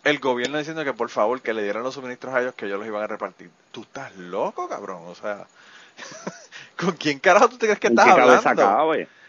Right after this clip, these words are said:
Speaker 2: Mira,
Speaker 1: Eh,
Speaker 2: yo
Speaker 1: eh,
Speaker 2: recuerdo, Manolo,
Speaker 1: wow.
Speaker 2: que Rivera Chat, Rivera Chat, Rivera Chat, Rivera Chat cogió y puso en Twitter tempranito por la mañana de esa, de, después de, lo, de, lo, de, los, de los terremotos de, de Reyes,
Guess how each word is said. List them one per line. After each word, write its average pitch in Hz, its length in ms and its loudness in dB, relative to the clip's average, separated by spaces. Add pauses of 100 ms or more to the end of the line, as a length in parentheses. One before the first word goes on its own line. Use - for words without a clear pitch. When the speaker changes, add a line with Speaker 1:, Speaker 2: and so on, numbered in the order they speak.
(140)
Speaker 2:
Mira, 92 220 2
Speaker 1:
Eh, 123 60 2
Speaker 2:
yo 120 60 0
Speaker 1:
eh, - 40 0
Speaker 2:
recuerdo, 156 400 -2
Manolo, 95 440 -2 (200)
Speaker 1:
wow. - 80 -12
Speaker 2:
que 110 180 4
Rivera 95 340 2
Chat, 131 260 0 (320)
Rivera 98 360 4
Chat, 147 400 0
Rivera 95 360 4
Chat, - 240 0 (800)
Rivera 90 300 0
Chat 143 140 4
cogió 160 260 6
y - 20 2
puso 135 280 0
en 117 160 -2
Twitter 123 320 6 (100)
tempranito 95 480 4
por 127 80 6
la 127 100 6
mañana 123 440 4
de 117 60 4
esa, 113 180 4
de, 117 200 4
después 117 380 0
de, 123 80 8
lo, 117 240 6
de, 117 180 4
lo, 107 360 6
de, - 140 4
los, 104 80 2 (100)
de 120 80 4
los 104 120 4
terremotos 107 480 4
de, 107 280 6 (100)
de 113 100 2
Reyes, 104 440 2